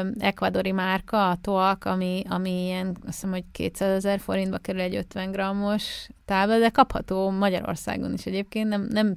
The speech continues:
tudom, nem találkoztam még olyan emberrel, aki ezt megvásárolta. Én sem vettem még ilyet. A, a, a, az Amsterdami Fesztiválon meghívtak ott egy kóstolóra, és ott kaptam ilyen ingyen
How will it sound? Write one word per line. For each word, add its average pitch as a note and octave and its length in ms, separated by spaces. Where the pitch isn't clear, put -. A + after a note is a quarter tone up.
tudom, F3+ 160
nem A3 160
találkoztam F#3+ 720
még F3+ 160
olyan F3+ 140
emberrel, F3 420
aki F#3 200
ezt F#3 160
megvásárolta. A3+ 880
Én F#3+ 240
sem F3+ 300
vettem F#3+ 440
még F3+ 300
ilyet. A3+ 360
A, F#3 240
a, G3 100
a, F#3 480
az F#3+ 80
Amsterdami F#3 500
Fesztiválon F3+ 680
meghívtak F3+ 680
ott F3+ 180
egy F#3+ 100
kóstolóra, F#3+ 460
és F3+ 120
ott F#3 280
kaptam F3+ 360
ilyen F3+ 140
ingyen F3+ 540